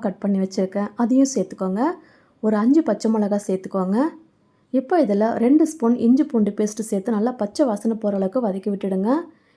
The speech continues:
இப்போ இதுல புதினா, கொத்தமல்லி சேர்த்துக்கோங்க. சேர்த்து விட்டு நல்லா வதக்கி விடுங்க.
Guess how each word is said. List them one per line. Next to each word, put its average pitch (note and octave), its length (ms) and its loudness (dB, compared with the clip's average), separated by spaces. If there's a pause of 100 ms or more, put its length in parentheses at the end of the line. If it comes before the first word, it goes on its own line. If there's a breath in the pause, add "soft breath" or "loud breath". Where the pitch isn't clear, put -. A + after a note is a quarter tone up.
(140 soft breath)
இப்போ B3+ 200 -4
இதுல A3+ 220 2
புதினா, D4+ 360 2
கொத்தமல்லி G#3 500 0
சேர்த்துக்கோங்க. G3+ 460 -2 (100)
சேர்த்து A3+ 280 -2
விட்டு G3+ 140 -6 (100)
நல்லா G#3+ 260 0
வதக்கி G3 280 -4
விடுங்க. F#3+ 240 0